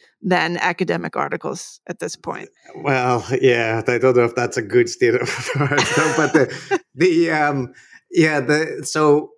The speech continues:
Speaker 2: whenever the, we started, so I had been discussing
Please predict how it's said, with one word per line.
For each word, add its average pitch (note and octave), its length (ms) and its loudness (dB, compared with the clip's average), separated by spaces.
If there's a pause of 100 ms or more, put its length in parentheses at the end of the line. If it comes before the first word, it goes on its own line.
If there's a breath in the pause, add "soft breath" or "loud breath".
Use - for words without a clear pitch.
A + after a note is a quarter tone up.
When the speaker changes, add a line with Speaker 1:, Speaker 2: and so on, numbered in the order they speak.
Speaker 2:
whenever D#3 880 2 (400)
the, B2+ 380 4 (220)
we B2+ 520 2
started, A#2+ 540 0
so A#2+ 420 0
I F3+ 240 0
had C#3+ 240 -4 (500)
been C3+ 160 4
discussing A#2+ 720 -2